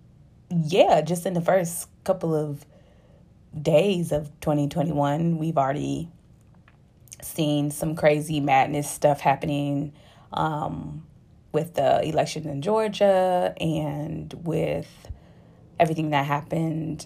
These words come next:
at the Capitol. And so I'm sure we all are feeling a little bit of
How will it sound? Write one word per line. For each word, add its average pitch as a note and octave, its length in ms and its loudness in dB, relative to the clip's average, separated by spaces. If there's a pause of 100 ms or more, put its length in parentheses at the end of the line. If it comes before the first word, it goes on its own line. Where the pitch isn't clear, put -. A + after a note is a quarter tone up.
at - 120 -12
the - 80 -12
Capitol. F3 760 2
And D#3 220 -8
so D#3 640 -2 (1800)
I'm E3 160 2
sure D#3+ 260 2
we D3+ 160 0
all - 460 2
are E3 80 -4
feeling D#3 360 -2
a E3 60 -2
little E3 200 2
bit D#3+ 160 -4
of D#3+ 260 -2